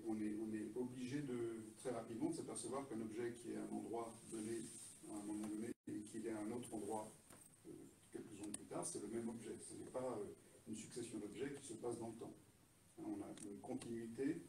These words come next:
du temps pour l'objet. Et ça, c'est pas quelque chose qui s'acquiert, euh, on, on peut faire l'expérience chez les petits enfants. Par exemple, si on prend un objet, qu'on le, qu'on le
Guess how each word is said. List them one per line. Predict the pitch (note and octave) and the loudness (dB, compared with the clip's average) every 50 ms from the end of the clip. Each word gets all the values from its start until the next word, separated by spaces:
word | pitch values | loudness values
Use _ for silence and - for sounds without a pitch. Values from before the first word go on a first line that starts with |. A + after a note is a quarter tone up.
| - - - - - | -10 -14 -16 -14 -10
du | G#2+ G#2+ | -8 -6
temps | G#2 G#2+ B2+ C3 B2+ B2 | -4 -2 -2 -2 0 0
pour | A2+ G#2+ G#2+ | 0 0 0
l'objet. | G#2 G#2 A#2+ C3 C#3+ - - - - - - - - - - - - | 0 -2 -4 -6 -8 -8 -12 -16 -14 -12 -12 -12 -14 -18 -20 -12 -4
Et | - | 0
ça, | - - E3+ - | 4 6 6 6
c'est | - - - - | 6 4 4 2
pas | - - | 0 0
quelque | - - - - - | 0 0 -2 -2 -2
chose | - C3+ C3 - | -2 -2 -2 -2
qui | - - | -2 -2
s'acquiert, | A#2 A2 A2 - B2+ A#2+ A#2 A2 | -2 -2 -2 0 0 0 2 2
euh, | G#2 G#2 G#2 G#2 G2+ G2 F#2+ G2 F#2+ F#2+ F#2 F2+ - - | 0 0 0 0 0 -2 -2 -4 -6 -6 -8 -10 -8 -6
on, | - G#2 | -6 -4
on | G#2 | -4
peut | G#2 - - - - - | -6 -6 -8 -8 -8 -6
faire | - - - | -6 -4 -4
l'expérience | - - - - - A2 - | -4 -6 -6 -4 -4 -4 -4
chez | - - | -4 -4
les | G2+ - | -4 -4
petits | - - - - - - G#2+ | -4 -4 -4 -2 -2 -2 -2
enfants. | G#2 G#2 - - - - - - - - - - - - - - - - - - - - | -2 -2 0 2 2 2 4 4 2 2 2 2 0 -2 -6 -8 -8 -8 -10 -10 -8 -8
Par | - G4 | -10 -6
exemple, | - - - C3+ | -4 -2 0 0
si | C3+ - | 0 0
on | - - | -2 -4
prend | - - B2+ A#2+ | -2 0 2 4
un | A#2 | 4
objet, | A2+ A2 G#2+ - B2 C#3+ F3 - - | 4 2 2 2 4 4 4 4 4
qu'on | - A2 | 2 0
le, | G2+ G2+ G2+ G2 - - - | 0 0 0 -2 -2 -4 -6
qu'on | - - - | -6 -8 -8
le | G2 | -6